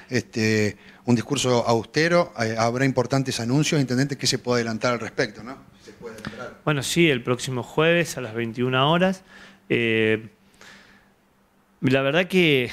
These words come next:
Speaker 2: en estos tiempos de crisis, eh, uno intenta tener un programa ambicioso de, de, de gobierno. Creemos que la ciudad necesita respuestas,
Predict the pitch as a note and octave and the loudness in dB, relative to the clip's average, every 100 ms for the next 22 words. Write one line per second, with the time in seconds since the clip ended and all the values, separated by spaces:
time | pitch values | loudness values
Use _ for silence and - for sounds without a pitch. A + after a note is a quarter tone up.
0 | - F#3 C3+ C3+ C3+ - C#3+ C#3 C3 B2 | -8 -6 -4 -4 -6 -4 -4 -2 -4 -2
1 | C#3 D#3 D3 - F3+ F3 - - - - | 2 4 2 2 2 2 -6 -20 -20 -20
2 | - B2+ A#2+ A#2 - C#3+ D3 D3+ D3 C3+ | -2 0 2 0 0 4 4 4 2 0
3 | B2+ A2+ D3 D#3 D3 D3+ B2+ B2 A#2 A2+ | -2 -2 -2 0 0 0 0 0 0 0
4 | A#2 - - B2 B2 C#3+ D3 C3 B2+ B2 | -2 -8 -4 -2 0 0 0 -2 -4 -4
5 | B2 B2 B2 C#3 D3 C#3 B2+ A2 A2 - | 2 4 4 2 2 0 2 0 -2 2
6 | F3 G3 D3 - B2 A#2 A#2+ - C3+ A2+ | 4 4 2 -2 -2 -2 -6 -10 -8 -6
7 | A2+ A2+ A2+ A2 A#2 C3+ D3+ D#3+ E3+ E3+ | -8 -8 -6 -4 0 2 2 0 0 -2
8 | - - - - B2 F3 F#3 - B2+ A#2 | -10 -20 -8 -2 0 -2 -6 -8 -8 -8
9 | - A#2+ B2+ B2 A#2 - - - B2 A2+ | -2 2 2 -2 -8 -10 -8 -6 -4 -2
10 | A2 B2+ C#3+ G#2+ G2+ - - A#2+ G#2+ - | -2 -4 -10 -10 -10 -4 0 2 0 -2
11 | A#2 A2+ | -2 -2